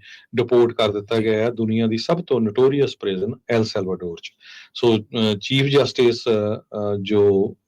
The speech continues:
ਜੌਨ ਰਾਬਰਟਸ ਆ, ਉਹਨਾਂ ਨੇ ਇਹ ਕਿਹਾ ਆ ਵੀ ਟਰੰਪ ਐਡਮਿਨਿਸਟ੍ਰੇਸ਼ਨ ਉਹ ਜੋ ਦੋ ਸੌ, ਸਵਾ ਦੋ ਸੌ ਸਾਲ ਪੁਰਾਣਾ ਲਾਅ ਆ, ਉਸ ਨੂੰ ਯੂਜ਼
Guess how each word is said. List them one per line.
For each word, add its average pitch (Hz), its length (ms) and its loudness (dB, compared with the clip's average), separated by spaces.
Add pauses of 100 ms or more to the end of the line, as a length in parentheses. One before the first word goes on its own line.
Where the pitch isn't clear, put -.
ਜੌਨ 110 280 2
ਰਾਬਰਟਸ 107 480 0
ਆ, 101 180 -4 (380)
ਉਹਨਾਂ 151 240 4
ਨੇ 147 60 4
ਇਹ 139 140 2
ਕਿਹਾ 110 380 0
ਆ - 20 0
ਵੀ 131 160 0
ਟਰੰਪ 117 340 -2
ਐਡਮਿਨਿਸਟ੍ਰੇਸ਼ਨ 110 680 -4 (240)
ਉਹ 113 440 0
ਜੋ 104 480 2 (800)
ਦੋ 117 240 6
ਸੌ, 110 400 0
ਸਵਾ 117 280 0
ਦੋ 113 120 -2
ਸੌ 110 140 -2
ਸਾਲ 107 200 -2
ਪੁਰਾਣਾ 104 320 -4
ਲਾਅ 101 140 -2
ਆ, 104 320 2 (380)
ਉਸ 123 280 4
ਨੂੰ 113 380 0
ਯੂਜ਼ 107 480 0